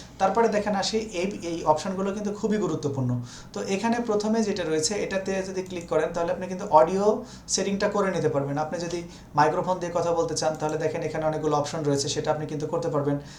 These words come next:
তারপরে আপনি হচ্ছে মাইক্রোফোন, এখানে হচ্ছে আপনি যদি সামনে আপনার যে ওয়েবক্যাম আছে, দেখেন আমার এখন ওয়েবক্যামটা চালু আছে, আমি এখন ওয়েবক্যামের মাধ্যমে কিন্তু এটা রেকর্ড করছি। তারপরে দেখেন এটাতে হচ্ছে ভিডিও অপশন, তার মানে এটা যদি আমি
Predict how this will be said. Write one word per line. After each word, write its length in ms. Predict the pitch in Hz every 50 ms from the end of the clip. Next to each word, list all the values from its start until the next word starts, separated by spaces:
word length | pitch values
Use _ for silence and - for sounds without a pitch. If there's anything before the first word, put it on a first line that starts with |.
| - - -
তারপরে 300 | 156 156 - 170 165 170
আপনি 140 | 170 170 170
হচ্ছে 160 | 160 - 165
মাইক্রোফোন, 520 | 151 147 151 151 170 165 - 170 170 170 160
এখানে 280 | 147 - 170 165 165 165
হচ্ছে 260 | 165 165 - - 170
আপনি 180 | 160 165 170
যদি 160 | - - - -
সামনে 300 | - 165 156 160 165 165
আপনার 200 | 165 - 165 147
যে 80 | 160
ওয়েবক্যাম 460 | 156 160 175 170 - - 185 160 147
আছে, 220 | 143 139 - 156 143
দেখেন 220 | 151 143 160 156
আমার 180 | 156 151 151 156
এখন 180 | 151 - 156
ওয়েবক্যামটা 420 | 156 156 156 - - 170 165 170 165
চালু 300 | 165 160 151 147 143 139
আছে, 300 | 139 139 151 156 - - - - - - - -
আমি 160 | 139 151 156
এখন 160 | 156 160 170 -
ওয়েবক্যামের 420 | 151 156 156 156 170 165 165 170 165
মাধ্যমে 360 | 151 147 139 135 151 160 165
কিন্তু 240 | 165 165 160 147 156
এটা 120 | 156 165 160 147 - - - - - - - 135
রেকর্ড 300 | 151 151 160 180 180 175 - -
করছি। 300 | 185 - - - 165 - - - - - - - - - -
তারপরে 340 | 170 180 - - 214 208 -
দেখেন 280 | 165 156 - 180 190 190 -
এটাতে 300 | 156 139 185 180 196 190
হচ্ছে 340 | 180 180 170 - - 220 226
ভিডিও 460 | 214 147 131 131 165 160 185 180 170
অপশন, 360 | 165 151 - - - 135 135 123
তার 100 | 151 143
মানে 260 | 151 170 185 208 214 -
এটা 180 | 160 151 180 170
যদি 240 | 170 180 165 170 180
আমি 400 | 175 170 185 202 214 214 -